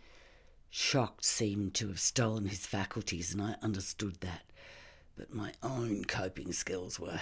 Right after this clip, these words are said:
threatening to fray. I had to focus. You think. Where do you work? Got a ski hire business on the main street.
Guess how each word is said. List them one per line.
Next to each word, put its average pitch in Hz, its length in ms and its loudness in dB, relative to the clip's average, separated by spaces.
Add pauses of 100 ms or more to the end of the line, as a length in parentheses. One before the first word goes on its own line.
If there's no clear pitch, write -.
(140)
threatening 92 480 -2
to 90 100 -4
fray. 101 440 0
I 107 120 2
had 107 300 2
to 127 100 4
focus. - 680 -4 (1200)
You - 140 -2
think. - 680 4 (460)
Where 120 280 2
do 131 60 4
you 131 140 4
work? 117 580 4 (1160)
Got 185 200 12
a 143 60 10
ski 156 380 12
hire 117 320 6
business 113 520 2
on 113 200 2
the 113 100 0
main 113 320 2
street. 131 500 4